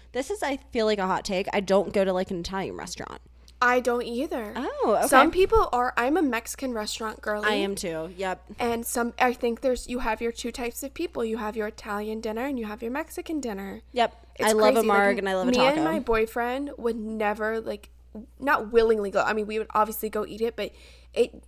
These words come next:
Speaker 2: if we're deciding where to eat, I don't think we've ever been like, "Oh, Italian, that pasta,
Speaker 1: Yep.
Speaker 2: please." But probably nine out of ten times <laughs> we're like, "Taco place," you know?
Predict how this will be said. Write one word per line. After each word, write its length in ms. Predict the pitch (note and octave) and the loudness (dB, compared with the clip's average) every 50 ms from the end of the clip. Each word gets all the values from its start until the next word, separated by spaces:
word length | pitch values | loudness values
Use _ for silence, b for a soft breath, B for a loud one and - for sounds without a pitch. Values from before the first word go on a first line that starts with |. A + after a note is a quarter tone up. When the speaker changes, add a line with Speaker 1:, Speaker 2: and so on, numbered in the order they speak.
| - - | -10 -6
Speaker 2:
if 160 | - A3+ - | -6 -4 -2
we're 140 | - A#3 B3 | -2 -2 -2
deciding 400 | A#3 A#3+ A3+ - A3 A3 A3 A3 | -2 -4 -2 -2 0 0 0 -2
where 140 | A3+ G3+ G#3 | -2 -4 -4
to 100 | G3 - - - | -6 -8 -12 -12
eat, 240 | G#3+ G#3+ A3 B3+ - | -10 -8 -8 -6 0
I 120 | - A#3 A3+ | 0 2 2
don't 120 | A#3+ B3+ | 2 0
think 160 | C4 B3 A3+ | -2 -6 -6
we've 140 | A3 A#3 - - | -6 -8 -4 -4
ever 280 | - G#3 G3+ G#3 G#3 G#3 | -4 -4 -2 -2 -4 -4
been 360 | G3+ G#3 F#3 F#3+ G3 F#3+ - | -4 -4 -6 -6 -6 -8 -10
like, 260 | - - - - - - - | -12 -12 -14 -16 -18 -6 -2
"Oh, 120 | - D#4+ D4 | 2 4 4
Italian, 460 | C4 C4 A#3+ G#3 F#3+ F#3 F#3+ G3 G#3+ | 2 2 -4 -6 -6 -6 -8 -6 -2
that 180 | - B3+ B3+ - | -2 -2 -2 -2
pasta, 240 | A3 G3 F#3+ G3+ G#3 | -4 -2 2 4 4
Speaker 1:
Yep. 100 | G3 F#3+ | 4 2
Speaker 2:
please." 340 | - - F3 - - - b b b b b b | 0 -4 -8 -10 -14 -16 b b b b b b
But 220 | - B3 A3 - - | 4 4 4 8 8
probably 540 | - - A#3 A3+ A#3 A3 A#3 A3+ G#3+ G#3 - - - - - - - | 8 8 8 6 6 2 2 0 -4 -6 -10 -14 -20 -20 -18 -10 -6
nine 300 | A3+ A3 G#3+ G#3+ G#3+ G#3+ | -2 0 2 2 2 0
out 120 | G#3 G#3 | -2 -4
of 60 | G3+ | -6
ten 140 | - A3+ G#3 | -8 -8 -8
times 300 | - - B3 B3+ C4+ - | -6 -4 -4 -4 2 4
<laughs> 0 | |
we're 120 | D#4+ F4 | 4 4
like, 180 | D#4+ D4+ D4+ - | 4 2 -2 0
"Taco 300 | - A#4+ D5+ - B4 A#4 | 0 0 2 2 2 0
place," 320 | A#4 - A4 G4+ G4+ G4 - | 2 2 0 -2 -2 -2 -4
you 60 | D#4+ | -4
know? 240 | D#4 C#4+ C4 C#4+ D#4+ | -2 0 -2 -2 -4